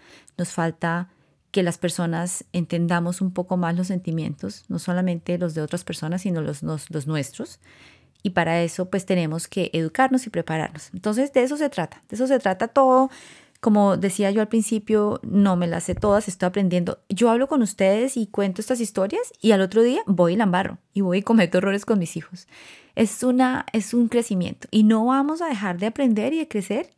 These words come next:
nunca. Nos vamos a morir viejitos y vamos a estar aprendiendo. Entonces, yo lo que quiero es simplemente, como decía antes, despertar esa curiosidad,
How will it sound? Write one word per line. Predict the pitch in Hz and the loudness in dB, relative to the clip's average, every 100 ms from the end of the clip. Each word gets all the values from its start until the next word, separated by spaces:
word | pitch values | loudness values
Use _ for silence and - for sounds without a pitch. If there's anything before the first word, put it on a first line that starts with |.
| _ - | _ 0
nunca. | 208 294 - - _ _ _ - | 2 2 -4 -10 _ _ _ -6
Nos | 202 202 | -2 0
vamos | 190 180 214 | 2 0 0
a | 330 | -2
morir | 285 208 208 202 | 0 0 -2 -2
viejitos | 262 320 320 427 539 - | 0 -2 0 -2 -4 -4
y | 214 | 0
vamos | 185 196 254 | 0 0 -4
a | |
estar | 262 185 170 | -4 -2 -2
aprendiendo. | 180 208 180 - - _ _ _ - - _ _ 214 | -2 -2 -2 -4 -10 _ _ _ -20 -20 _ _ -4
Entonces, | 208 240 240 302 302 _ _ _ _ _ _ _ _ _ _ - | 2 2 2 -2 -4 _ _ _ _ _ _ _ _ _ _ -6
yo | - 220 240 | 2 4 4
lo | 302 | 0
que | 269 | 0
quiero | 226 202 233 - | 2 2 2 0
es | 226 | -2
simplemente, | 240 233 240 233 220 226 247 - _ _ _ _ _ _ | 0 2 2 0 0 -2 -4 -8 _ _ _ _ _ _
como | 208 202 | 0 0
decía | 190 214 233 | 0 0 0
antes, | 190 185 185 | 0 -4 -4
despertar | 190 190 185 - 190 | -4 -4 -6 -2 -2
esa | 208 247 | -2 -4
curiosidad, | 240 240 196 190 180 175 185 | -2 0 0 0 0 0 -2